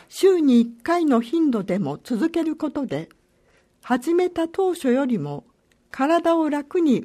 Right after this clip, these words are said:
動かすことができています。体操後には参加者同士でお話しする時間があり、交流が深まるのも嬉しく、毎週集まるのが楽しみです。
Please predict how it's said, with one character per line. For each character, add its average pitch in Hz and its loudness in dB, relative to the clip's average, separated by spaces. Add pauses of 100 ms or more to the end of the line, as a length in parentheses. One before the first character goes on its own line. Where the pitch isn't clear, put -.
動 320 -2
か 349 -4
す - -18
こ 233 -8
と 254 -6
が 214 -2
で 233 -2
き 240 -18
て 160 -10
い 120 -8
ま 120 -10
す。 - -20 (1600)
体 339 0
操 339 0
後 339 0
に 269 4
は 139 -6 (460)
参 349 -2
加 349 -4
者 233 -2
同 285 -2
士 - -14
で 147 -8 (360)
お 220 -6
話 330 -4
し - -
す 320 -6
る 302 2
時 247 -2
間 254 2
が 226 2
あ 220 -4
り、 139 -12 (840)
交 349 2
流 339 2
が 285 -6
深 - -4
ま 359 2
る 285 0
の 277 2
も 214 2
嬉 233 0
し - -20
く、 - -12 (420)
毎 320 2
週 320 -2
集 294 -4
ま 339 2
る 294 0
の 175 0
が 143 -10
楽 233 0
し 240 -4
み 170 -2
で 87 -16
す。 - -20